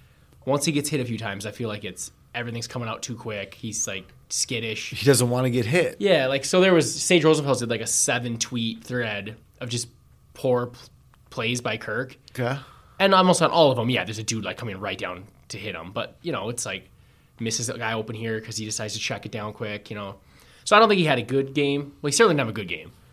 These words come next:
Speaker 1: But it's, everyone kinda had a bad game.
Speaker 2: Yeah, everyone. In the biggest game of the year for the second straight time.
Speaker 1: I just, I
Speaker 2: The same exact guys did it.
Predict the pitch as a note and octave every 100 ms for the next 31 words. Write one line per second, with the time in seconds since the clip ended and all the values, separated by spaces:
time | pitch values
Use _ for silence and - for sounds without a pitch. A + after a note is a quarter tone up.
0 | - _ _ _ _ _ - E3+ C#3 -
1 | - - A#2+ - _ _ _ _ _ G#3+
2 | C#4+ D#4 C#4 B3 A#3+ A3+ G#3 G#3+ F3 G#3+
3 | C#3 - _ _ _ _ - _ _ -
4 | B2+ D#3+ D#3 - - _ D3 F3 G3 B2+
5 | F#2 F#2 G2 - - _ _ _ _ -
6 | _ _ - D3+ C#3+ C#3+ C3+ C3 B2+ A#2+
7 | - _ _ C3 B2+ D#3 D3+ D3+ D#3+ D3
8 | C#3+ D#3+ D#3+ A2+ F#2+ - _ _ _ _
9 | _ _ C#3 D3 D3 - D#3 D#3 C3 D3
10 | C#3+ C#3 C#3 C3+ G2 C#2 - _ - -
11 | - - - - - - - G#2 F#2+ -
12 | G2+ G#2 _ - - - - - _ -
13 | _ D3+ D3 E3+ F#3+ F3 D#3 D3+ D#3 D3+
14 | D3 C#3 A2+ C#3+ C3 G2+